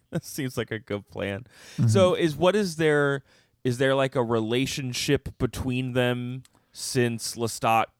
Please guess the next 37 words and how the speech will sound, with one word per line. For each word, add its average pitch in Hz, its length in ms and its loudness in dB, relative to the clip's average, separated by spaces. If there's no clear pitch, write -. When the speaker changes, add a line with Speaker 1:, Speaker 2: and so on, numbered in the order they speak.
Speaker 1:
quote 113 260 4
unquote, 113 560 2
created 123 580 0
him? 139 480 -2
Speaker 2:
Yeah, 208 360 8
kind 208 460 6
of. 180 180 6
Like, 165 180 4
Lestat 185 640 4
is, 156 680 2
he's 143 200 0
not 254 160 8
a 208 40 6
very 156 220 4
good 127 400 2
mentor, 117 540 2
but 113 180 0
he 120 240 0
is 139 160 2
the 131 100 0
person 127 380 0
who, 113 160 4
like, 113 240 -2
knows 113 460 2
how 117 200 0
stuff - 320 -8
works. 78 400 -10
So 107 180 -6
it's 110 120 -6
like, 110 180 -6
"Yeah, 123 140 0
you 107 140 -2
gotta 123 160 0
sleep 135 340 -2
in 120 60 0
a 113 80 0
coffin." 85 640 -4